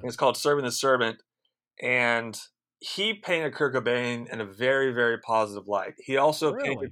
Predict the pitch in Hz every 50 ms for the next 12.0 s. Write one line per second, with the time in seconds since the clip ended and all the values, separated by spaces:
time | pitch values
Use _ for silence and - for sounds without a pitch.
0 | - - 143 143 139 135 127 123 147 170 185 175 143 120 110 - - _ _ -
1 | 117 117 110 107 117 113 110 101 107 110 104 98 - - 110 104 95 - 95 92
2 | 87 - 98 101 104 - _ _ - 151 175 208 233 233 - 180 143 127 117 117
3 | 131 139 - 131 127 127 127 123 135 135 135 135 131 131 127 120 - - - 120
4 | 117 107 123 127 127 117 - - - - 104 117 113 110 107 - - 131 156 175
5 | 151 - 110 101 101 - - _ _ _ _ - 120 123 127 160 214 226 214 -
6 | 170 156 151 143 143 131 131 127 131 135 131 131 123 120 104 117 156 160 151 127
7 | 170 - - 151 113 - 123 107 - - 113 110 110 104 98 95 92 98 113 110
8 | 104 98 127 147 160 143 117 104 101 101 104 104 _ _ _ - - - - 143
9 | 190 226 220 185 - 170 - 185 175 170 160 151 135 123 120 120 139 147 147 139
10 | 123 - 156 139 131 123 - - 139 123 - - 123 120 120 117 104 - - 131
11 | 117 110 104 101 95 95 - _ _ _ _ _ 101 113 113 107 104 104 101 -